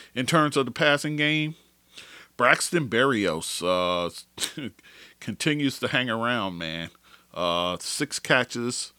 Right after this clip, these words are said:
fifty-two yards on ten targets. D J Montgomery, three catches,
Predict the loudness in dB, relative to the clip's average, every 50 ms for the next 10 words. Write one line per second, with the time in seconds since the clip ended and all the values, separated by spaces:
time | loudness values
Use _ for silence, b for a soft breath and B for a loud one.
0 | B B B B B B B _ -4 -4 -4 -4 -10 -6 -4 -4 -2 0 0 0
1 | 2 0 0 -2 -4 -8 -8 -8 -8 -8 -8 -8 -6 -6 -2 2 2 2 2 2
2 | -2 -6 -6 -6 -10 -10 -10 -12 -16 B B B B B B B B B B B
3 | B _ -4 -4 -4 0 2 2 2 2 0 -2 -4 -4 -4 -4 -4 -4 -6 -8
4 | -8 -10 -10 -12 -16 b b b b b b b _ _ _ _ -6 -4 -4 -4
5 | -4 -2 -2 -2 -2 -2 -4 -6 -6 -4 -6 -8 -10